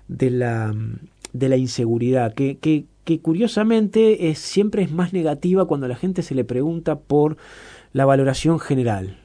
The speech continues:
este, y, y es mucho más positiva o menos negativa cuando se le pregunta por la valoración específica. ¿Qué quiero decir con esto? Cuando a mí me preguntan, esto sale en casi todas las encuestas y en casi todos lados, ¿no? Es, ¿qué opino de la situación de la seguridad en el último año?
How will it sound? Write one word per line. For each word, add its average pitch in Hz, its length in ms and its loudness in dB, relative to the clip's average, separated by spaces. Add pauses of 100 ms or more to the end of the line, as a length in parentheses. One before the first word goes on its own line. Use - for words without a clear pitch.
(160)
este, 117 340 -14
y, 151 360 -4
y 156 160 4
es 160 100 2
mucho 190 320 0
más 180 140 0
positiva 156 760 0
o 117 200 -2
menos 143 360 4
negativa 156 600 4
cuando 139 200 -2
se 131 120 -6
le 131 80 -4
pregunta 143 420 -2
por 127 140 -2
la 123 100 0
valoración 120 480 -4
específica. 113 600 -8
¿Qué 147 120 -4
quiero 156 200 2
decir 135 220 -2
con 143 180 0
esto? 123 240 -4
Cuando 131 200 -6
a - 20 -2
mí 170 80 2
me 185 100 4
preguntan, 165 560 2 (460)
esto 143 180 -6
sale 175 240 2
en 160 80 0
casi 131 240 -4
todas 160 160 2
las 156 140 0
encuestas 135 400 -4
y - 20 -4
en 139 80 -6
casi - 220 -10
todos 139 260 0
lados, 107 320 -4
¿no? 160 220 -6
Es, 143 160 -10 (160)
¿qué 175 100 0
opino 180 480 4
de 165 80 2
la 143 80 2
situación 147 400 -8
de 156 60 -2
la 139 80 -2
seguridad 143 400 -2
en 139 60 -2
el 135 100 0
último 151 420 0
año? 156 320 0